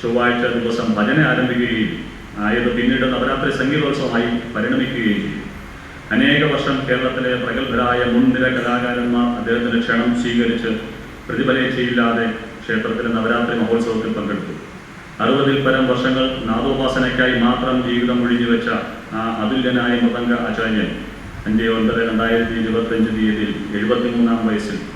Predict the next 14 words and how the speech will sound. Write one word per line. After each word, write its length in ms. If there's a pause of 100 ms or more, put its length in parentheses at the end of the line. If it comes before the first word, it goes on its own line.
(120)
തികച്ചും 560 (140)
ആകസ്മികമായി 1000
ഈ 60
ലോകത്തോട് 880
വിട 80
പറഞ്ഞു. 380 (1300)
കാലമുള്ളിടത്തോളം 800
കാലം 340
അദ്ദേഹം 340
ശിഷ്യരിൽ 460
ഊട്ടിയുറപ്പിച്ച 560
കാലപ്രമാണം 800 (520)
തലമുറകൾക്കപ്പുറം 1000
അനശ്വരമായി 920